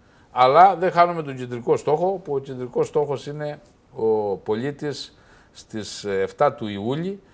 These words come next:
να επιλέξει αλλαγή πλεύσης της χώρας, να διαμορφώσουμε εθνική γραμμή με εθνική συνεννόηση,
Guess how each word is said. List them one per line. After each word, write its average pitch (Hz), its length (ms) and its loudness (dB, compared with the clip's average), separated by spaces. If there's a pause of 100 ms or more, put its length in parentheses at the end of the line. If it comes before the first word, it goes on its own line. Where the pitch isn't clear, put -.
(220)
να 117 340 -2
επιλέξει 143 960 2 (380)
αλλαγή 120 440 2
πλεύσης 139 420 -2
της 95 140 -10
χώρας, 135 560 0 (560)
να 101 400 -6
διαμορφώσουμε 107 640 -2
εθνική 104 300 -10
γραμμή 107 360 -2
με 107 120 -8
εθνική 95 320 -10
συνεννόηση, 95 680 -6